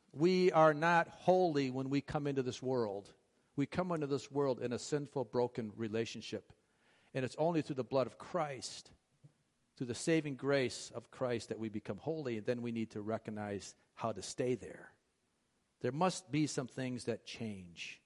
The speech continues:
Let me do a quick review of holiness. Holy life. A holy life is a happy life. I don't want you to think that holiness is boring. Holy,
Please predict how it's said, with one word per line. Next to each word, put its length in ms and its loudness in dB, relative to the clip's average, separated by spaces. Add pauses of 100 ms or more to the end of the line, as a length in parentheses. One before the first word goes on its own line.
(600)
Let 80 0
me 80 4
do 120 8
a 60 10
quick 240 6
review 220 6
of 80 6
holiness. 640 -2 (800)
Holy 320 8
life. 360 8 (640)
A 100 4
holy 340 4
life 240 8
is 100 2
a 60 4
happy 380 2
life. 360 -4 (420)
I 120 8
don't 140 2
want 160 2
you 100 2
to 60 4
think 320 -2
that 100 2
holiness 440 0
is 120 -6
boring. 400 -2 (1040)
Holy, 400 4